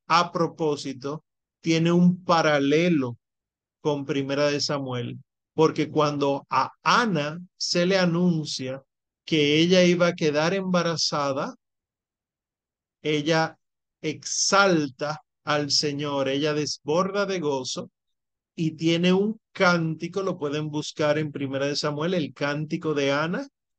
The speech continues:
que se parece mucho al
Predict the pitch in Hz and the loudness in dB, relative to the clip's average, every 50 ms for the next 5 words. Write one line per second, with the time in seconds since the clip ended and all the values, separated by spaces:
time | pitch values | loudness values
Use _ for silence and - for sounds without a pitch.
0 | _ _ _ _ _ _ - 175 180 180 185 180 180 185 180 170 175 196 208 196 | _ _ _ _ _ _ 0 0 2 2 0 -2 2 2 2 2 2 2 0 0
1 | - 240 233 226 226 226 233 240 262 277 294 320 349 349 359 381 359 359 - - | 0 -2 -2 -2 -2 -6 -6 -4 -4 -4 -4 -4 -4 -2 0 -2 0 0 -2 -4
2 | 170 139 - - _ _ _ _ 165 160 156 156 151 151 | -4 -4 -6 -10 _ _ _ _ -6 -4 -4 -4 -6 -10